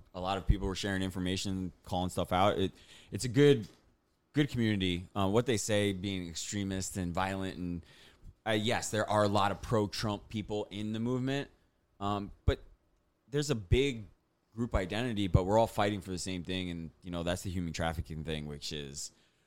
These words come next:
oh boy, when you get that lid opened up, the can of worms is disgusting and terrible.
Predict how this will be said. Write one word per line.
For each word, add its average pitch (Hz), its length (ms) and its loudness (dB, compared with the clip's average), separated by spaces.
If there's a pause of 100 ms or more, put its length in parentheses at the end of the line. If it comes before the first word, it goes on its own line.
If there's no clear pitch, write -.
(160)
oh 120 280 6
boy, 98 360 8
when 85 200 4
you 104 200 6
get 95 300 2
that 101 280 2
lid 104 320 6 (1000)
opened 107 320 4
up, 104 340 2
the 95 80 -8
can 104 240 -2
of 95 80 -4
worms 92 500 -4
is 80 200 -4
disgusting 95 1040 -4
and 80 180 -10
terrible. 73 680 -10